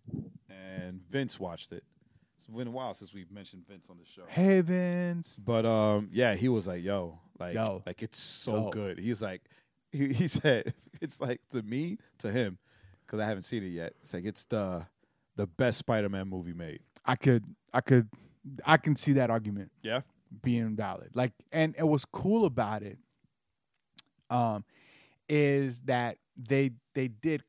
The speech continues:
Speaker 2: callbacks to the other Spider-Man movie.
Speaker 1: Oh, did they?
Speaker 2: To the Tobey Maguire, to the Andrew Garfield
Speaker 1: Okay, but wait.
Speaker 2: Spider-Man movies. They did, like, little callbacks to those
Speaker 1: Wait,
Speaker 2: movies.
Speaker 1: I'ma, I'ma be that guy. 'Cause I always am.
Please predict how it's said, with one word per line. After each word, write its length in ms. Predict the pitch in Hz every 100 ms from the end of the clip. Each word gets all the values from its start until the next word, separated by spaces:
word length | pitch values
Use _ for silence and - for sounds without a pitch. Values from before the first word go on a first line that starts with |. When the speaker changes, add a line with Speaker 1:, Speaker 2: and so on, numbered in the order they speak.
| -
Speaker 2:
callbacks 1000 | - 135 139 143 165 185 - - - - _ _ _ _ _ - _ _ _ _ _ _ -
to 120 | 143
the 140 | 139 -
other 240 | 151 139
Spider-Man 600 | 131 - 143 139 123 113 107
movie. 320 | 107 - - -
Speaker 1:
Oh, 100 | 117
did 220 | 110 165 127
they? 160 | 90 - -
Speaker 2:
To 100 | 135
the 100 | 123
Tobey 300 | - 135 127
Maguire, 600 | 120 110 139 143 143 143
to 120 | 135
the 100 | 120
Andrew 280 | 127 127 123
Garfield 560 | 127 131 131 139 127
Speaker 1:
Okay, 80 | 117
but 200 | 98 117
wait. 120 | 110
Speaker 2:
Spider-Man 140 | 104 101
movies. 360 | 101 - - - -
They 80 | 123
did, 140 | 135
like, 140 | 127 123
little 180 | 131
callbacks 640 | 123 - 139 135 107 92 -
to 60 | -
those 100 | 98
Speaker 1:
Wait, 140 | 92
Speaker 2:
movies. 320 | 101 92 - -
Speaker 1:
I'ma, 260 | 101 107 98 -
I'ma 180 | 110 110
be 180 | 95 104
that 200 | 95 78
guy. 260 | 87 69 - _ _ _ _ _ _ _ _ _ _ _ _
'Cause 160 | - 85
I 180 | 78
always 220 | 76 71 73
am. 260 | 73 58